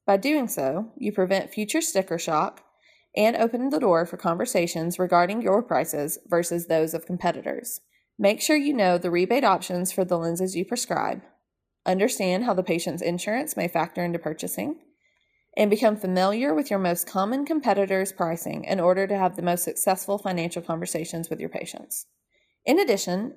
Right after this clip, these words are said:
inform patients of other services you can provide if they purchase through your office that online retailers will likely not offer. These may include providing trials when needed or replacing unopened boxes of lenses if the patient's prescription changes before the next annual appointment.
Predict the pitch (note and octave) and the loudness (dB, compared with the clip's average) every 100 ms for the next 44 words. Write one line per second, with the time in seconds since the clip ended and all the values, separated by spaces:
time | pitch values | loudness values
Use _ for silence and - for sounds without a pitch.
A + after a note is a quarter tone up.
0 | - G#3+ G#3 B3+ E4+ D#4+ G3+ G3+ G3+ F#3+ | -4 -2 2 4 4 0 0 0 -2 0
1 | G3 - G#3+ C4+ C4 E3+ D3+ D#3+ D#3+ D3+ | -2 2 2 4 2 0 -2 -4 -4 -4
2 | - E3 E3+ E3+ D#3+ E3+ - G3+ B3 B3 | -6 -4 -4 -2 -2 -2 -2 -2 -2 0
3 | F3 A3 - F4 E4 - E3 E3+ D#3+ F3 | -2 0 -4 0 0 2 0 0 -2 -4
4 | - - _ - G#3 - A3+ D4+ B3 F3+ | -6 -10 _ 2 4 6 4 4 0 0
5 | F3 E3 D#3+ D#3+ E3+ E3+ E3+ E3+ - E3 | -2 0 0 0 -2 0 2 2 0 -2
6 | D#3+ D#3+ D#3+ D#3+ - - _ _ _ - | 0 0 -2 -4 -14 -14 _ _ _ 0
7 | A3 B3 D#4 D4 C#4+ F#3+ F3 F3 G3+ F3 | 0 2 2 2 2 2 2 0 2 4
8 | E3+ F3+ - E3+ F3 A3 - D4 A#3+ E3 | 2 -2 0 0 2 0 0 -2 -2 0
9 | E3+ G#3+ B3+ - _ _ _ - G3+ G3 | 0 -2 -6 -16 _ _ _ 6 6 6
10 | G3+ F#3+ F#3+ F3 - G3 A3+ C4 C#4+ G3+ | 4 2 2 -4 0 2 2 0 0 0
11 | - F#3+ G#3 B3 G3+ E3+ E3+ E3+ E3+ - | 0 -4 -2 -2 0 0 0 -2 -2 -6
12 | - E3+ F3 F3 F#3+ - B3 - E3 - | -4 -2 -2 -2 -6 -4 -4 -4 -6 -4
13 | F#3+ F#3 D#3+ D#3 E3+ E3+ F3 E3 E3 D3+ | -4 -4 -4 -2 -2 -4 -4 -2 -2 -4
14 | - A#2+ D#3+ D3+ D#3+ D#3+ D3+ - - | -6 -6 -6 -4 -6 -6 -10 -10 -16